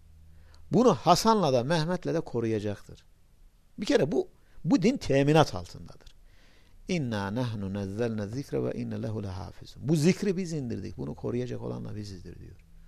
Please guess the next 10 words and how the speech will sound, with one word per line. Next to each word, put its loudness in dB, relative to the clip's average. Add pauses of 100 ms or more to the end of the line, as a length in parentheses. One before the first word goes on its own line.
(220)
Burada 4
Kur'an 0
demiyor, 0
bazılarının -6
zannettiği -8
gibi. -12 (600)
İndirilen -2
zikir -4
korunacak 0
zikir. -16